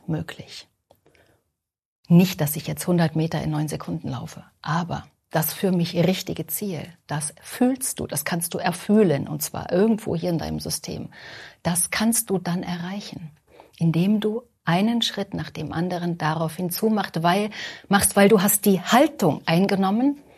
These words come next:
„Es ist möglich, ich kann es erreichen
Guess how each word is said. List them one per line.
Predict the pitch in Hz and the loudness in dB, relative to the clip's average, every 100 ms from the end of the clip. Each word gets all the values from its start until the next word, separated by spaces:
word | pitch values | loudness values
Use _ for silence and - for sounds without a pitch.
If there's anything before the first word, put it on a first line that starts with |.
| - - - - _ _ _ _ _ - | -20 -20 -20 -20 _ _ _ _ _ 2
„Es | 202 - | 2 4
ist | 190 - - | 2 2 4
möglich, | 170 180 262 - 277 262 - | 8 10 8 4 0 -2 -6
ich | - | -4
kann | - 170 | 2 4
es | 170 | 2
erreichen | - 165 160 165 214 220 214 220 | 0 -4 2 4 2 0 -4 -4